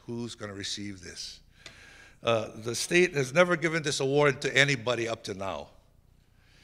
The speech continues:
And so we're happy to announce that the bar has been set for such an honor. The state legislature has approved the selection of our beloved Daniel Kahikina Akaka,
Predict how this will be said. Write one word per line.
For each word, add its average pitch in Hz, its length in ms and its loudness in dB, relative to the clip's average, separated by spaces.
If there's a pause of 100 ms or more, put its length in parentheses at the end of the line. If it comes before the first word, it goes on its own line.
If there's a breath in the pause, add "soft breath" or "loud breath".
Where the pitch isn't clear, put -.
(180 soft breath)
And 123 160 -4
so 131 200 -2
we're 131 160 2
happy 135 300 2
to 123 200 -4
announce 117 340 -2
that 101 120 -12
the 98 80 -10
bar 120 240 0
has 110 180 -4
been 101 160 -6
set 135 340 0
for 123 140 -6
such 117 240 -4
an 113 100 -4
honor. 117 320 -2 (540 soft breath)
The - 80 -12
state 120 260 0
legislature 117 760 -2
has 110 180 -4
approved 135 480 4
the 110 80 -4
selection 117 440 -2
of 110 100 -4
our 104 140 0
beloved 113 460 0 (440 loud breath)
Daniel 123 300 2
Kahikina 143 600 -6
Akaka, 190 460 -4